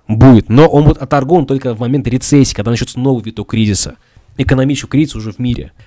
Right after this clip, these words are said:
А это будет не раньше, я полагаю, двадцать третьего, двадцать четвёртого года. Поэтому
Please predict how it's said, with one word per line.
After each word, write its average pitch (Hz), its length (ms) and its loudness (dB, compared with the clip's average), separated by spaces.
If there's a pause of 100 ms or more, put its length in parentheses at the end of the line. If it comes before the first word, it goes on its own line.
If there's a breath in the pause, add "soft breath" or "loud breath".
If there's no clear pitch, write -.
(120 soft breath)
А 107 140 -6
это 143 240 -2
будет 139 300 -4
не 131 100 -4
раньше, 117 640 -2
я 127 160 2
полагаю, 120 400 2
двадцать 113 320 -2
третьего, 139 220 0
двадцать 113 160 -2
четвёртого 113 400 -4
года. 98 320 -6 (680)
Поэтому 139 960 4